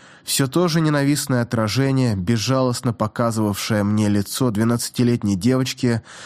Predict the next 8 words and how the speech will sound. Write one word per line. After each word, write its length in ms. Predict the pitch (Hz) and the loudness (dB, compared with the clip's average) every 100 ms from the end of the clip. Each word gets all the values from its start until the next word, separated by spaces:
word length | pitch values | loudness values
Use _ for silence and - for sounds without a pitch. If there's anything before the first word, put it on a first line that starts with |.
| - - | -14 -4
вот 300 | 107 151 147 | 0 0 0
уже 180 | 135 | 0
почти 400 | 131 123 - 131 | 0 -2 -2 0
столетие 640 | 127 - 98 101 101 - 98 | 0 0 0 2 0 0 -2
подряд. 680 | - 95 98 90 73 - - _ _ - - - | -2 -2 0 0 -2 -8 -20 _ _ -20 -20 -2
Издав 540 | 123 127 127 175 175 | 0 0 0 0 0
короткий 560 | - 151 156 156 - 135 | -2 0 0 -2 -2 -2
полукрик-полурык, 1400 | 135 131 123 135 135 131 120 120 113 143 143 - - | 0 0 0 0 0 0 0 0 2 0 -2 -6 -16